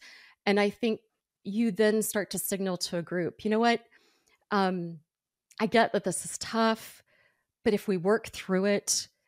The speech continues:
there's, there's new thinking on the other side of it. There's potentially a shift." So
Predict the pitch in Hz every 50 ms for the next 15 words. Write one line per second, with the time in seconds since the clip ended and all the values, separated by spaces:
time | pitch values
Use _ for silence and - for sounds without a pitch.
0 | _ _ - - 226 190 170 - 185 - _ _ 185 190 190 190 180 190 190 175
1 | 170 165 - 220 214 214 - - 214 202 202 196 196 196 190 196 185 - - 196
2 | 190 185 185 175 185 185 180 165 - - 180 170 - - 196 - 202 208 190 -
3 | - 185 185 170 160 160 - - - 190 185 - - - - - - - 185 170
4 | 170 170 170